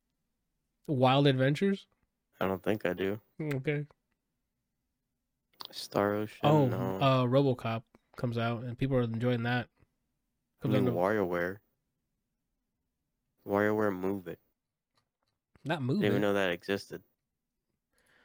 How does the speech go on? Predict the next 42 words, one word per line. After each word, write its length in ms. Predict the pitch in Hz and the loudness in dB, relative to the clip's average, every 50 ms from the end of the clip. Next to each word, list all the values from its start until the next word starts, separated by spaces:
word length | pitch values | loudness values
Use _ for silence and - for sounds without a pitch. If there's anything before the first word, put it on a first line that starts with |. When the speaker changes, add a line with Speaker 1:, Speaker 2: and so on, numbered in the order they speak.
| _ _ _ | _ _ _
Speaker 2:
Tales 280 | - - - 101 107 110 | -10 -4 -2 0 0 0
of 80 | 101 95 | -2 -2
Arise 400 | 87 90 87 92 101 104 104 - | -2 0 2 2 0 -2 -4 -4
D 100 | - 113 | -4 -4
L 100 | 113 113 | -4 -4
C, 240 | - - 135 127 | -4 -6 -6 -6
what 220 | 117 104 104 107 98 | -4 -2 -2 0 0
I'm 300 | 92 92 92 90 87 87 | 0 -2 -4 -6 -6 -2
not 260 | 92 98 107 107 - | -2 0 0 0 -2
gonna 240 | - 95 - - 85 - | -4 -4 -4 -6 -6 -6
buy. 260 | - - 87 80 95 - _ _ _ _ _ _ _ _ _ _ _ _ _ - | -4 -4 -4 -4 -6 -12 _ _ _ _ _ _ _ _ _ _ _ _ _ 2
Speaker 1:
You 100 | 147 160 | 4 4
don't 100 | 170 160 | 6 4
like 100 | 185 170 | 4 2
that 140 | 170 156 | 0 -2
series? 220 | - - 160 185 165 | -2 -2 -2 -2 -2
Is 40 | 151 | 0
that 100 | 147 170 | 0 0
what 120 | 180 180 | 0 0
it 20 | |
was? 220 | 180 190 196 196 - | 0 0 0 -2 -2
I 60 | 180 | -2
thought 80 | 185 190 | 0 0
you 80 | 185 170 | 2 2
said 140 | - 165 | 0 -2
you 60 | 143 131 | -2 0
gave 160 | 139 147 147 | 0 0 0
it 80 | 143 | 0
a 40 | 127 | -2
shot 300 | 123 - 143 147 143 127 | -2 -2 -2 -2 -2 -2
and 120 | 123 120 117 | -2 -4 -4
Speaker 2:
So, 120 | 113 113 | -4 -4
Speaker 1:
whatever. 380 | 117 123 123 123 123 123 131 131 | -6 -6 -6 -4 -2 0 0 0
Speaker 2:
Tales 200 | 127 127 127 131 | 0 0 0 0
of 100 | 135 131 | -2 -2
Arise 300 | 127 117 113 110 110 107 | 0 0 0 0 -2 -4
was 100 | 104 104 | -6 -10
the 100 | 98 95 | -10 -8
first 320 | - - 101 101 - - | -4 -2 -2 -2 -2 0
one 80 | 104 95 | 0 0
I 60 | 92 | 0
played. 420 | - - - 95 92 95 101 101 | -2 -4 -4 -2 -2 0 -2 -2